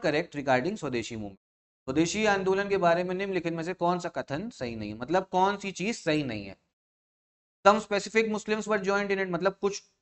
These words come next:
खास मुसलमान शामिल हुए थे। मैंने आपको बताया ज्यादातर लोग दूर रहे, तो कुछ ही लोग शामिल हुए, तो ये जो स्टेटमेंट है ये करेक्ट है, ठीक। लेकिन पूछा क्या जा रहा है कि कौन सी करेक्ट नहीं है, कौन सी सही नहीं है, आप लोग इसी में गलती कर देते हो।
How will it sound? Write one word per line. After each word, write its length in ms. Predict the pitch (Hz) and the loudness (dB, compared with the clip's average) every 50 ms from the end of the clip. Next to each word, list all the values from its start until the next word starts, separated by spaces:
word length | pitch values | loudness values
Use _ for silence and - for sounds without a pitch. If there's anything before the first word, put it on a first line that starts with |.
| _ _ _ _ _ - 170 | _ _ _ _ _ 4 6
खास 160 | 175 185 180 | 6 6 6
मुसलमान 460 | 185 185 185 190 185 180 180 180 185 | 2 -2 -2 0 0 0 0 0 0
शामिल 320 | 180 175 170 170 170 170 165 | 0 0 0 0 2 2 2
हुए 160 | 160 165 165 | 2 0 0
थे। 80 | 160 | 0
मैंने 200 | 151 156 156 165 | 0 0 2 2
आपको 160 | 170 170 175 175 | 0 0 0 -2
बताया 220 | 180 190 190 165 | 0 0 -2 2
ज्यादातर 440 | 143 156 147 160 170 190 190 190 185 | 4 6 6 6 6 4 0 0 0
लोग 260 | 175 165 165 156 143 | 0 0 0 -2 0
दूर 180 | 143 147 170 175 | 2 2 4 4
रहे, 120 | 202 214 | 2 0
तो 80 | 208 220 | -2 -4
कुछ 240 | - - 202 - | -2 -2 -2 0
ही 80 | 214 214 | 2 2
लोग 160 | 185 175 156 | 2 2 0
शामिल 300 | - 147 139 135 143 147 | 0 0 0 0 0 0
हुए, 120 | 170 202 202 | 0 0 0
तो 100 | 208 190 | 0 0
ये 280 | 175 160 175 196 208 | 2 4 4 4 4
जो 180 | 202 208 214 220 - _ _ _ _ _ _ _ _ _ _ | 4 2 -2 -4 -6 _ _ _ _ _ _ _ _ _ _
स्टेटमेंट 420 | - 151 156 151 151 170 185 185 | 2 2 2 4 2 0 0 0
है 80 | 214 214 | 0 0
ये 80 | 214 208 | 0 0
करेक्ट 400 | - 151 127 123 123 - - 92 | 0 2 2 0 0 -2 -8 -10
है, 100 | 90 90 | -10 -10
ठीक। 480 | _ _ _ _ _ - 143 147 - - | _ _ _ _ _ -12 -12 -12 -6 -2
लेकिन 280 | 131 143 160 202 208 208 208 - - _ _ - | 0 2 2 2 2 0 -4 -8 -14 _ _ -6
पूछा 240 | 170 170 196 208 | -2 2 4 4
क्या 100 | 214 220 | 6 6
जा 140 | 214 220 220 | 6 6 6
रहा 80 | 220 233 | 4 4
है 60 | 226 | 2
कि 80 | 214 208 | -2 -2
कौन 280 | - 196 202 208 214 | 0 2 2 2 2
सी 100 | 208 214 | 0 0
करेक्ट 300 | 196 196 202 214 196 - | 0 2 2 2 0 -2
नहीं 280 | 180 180 180 175 151 117 | -2 0 0 0 0 -2
है, 160 | 101 95 - - | -4 -6 -6 -4
कौन 200 | 139 147 165 175 | -2 0 0 0
सी 100 | 175 185 | -2 0
सही 240 | - 180 180 175 175 | 2 2 4 4 4
नहीं 180 | 165 139 120 | 0 0 -2
है, 80 | 110 107 | -2 0
आप 200 | 110 120 - 160 | -2 0 2 2
लोग 120 | 175 175 | 2 2
इसी 160 | 170 170 180 | 2 2 0
में 120 | 185 180 165 | 0 0 0
गलती 240 | 156 131 120 123 117 | 0 0 -2 -4 -4
कर 140 | 113 110 | -4 -4
देते 260 | 101 110 107 - - 104 | -6 -6 -8 -8 -10 -12
हो। 100 | 98 | -12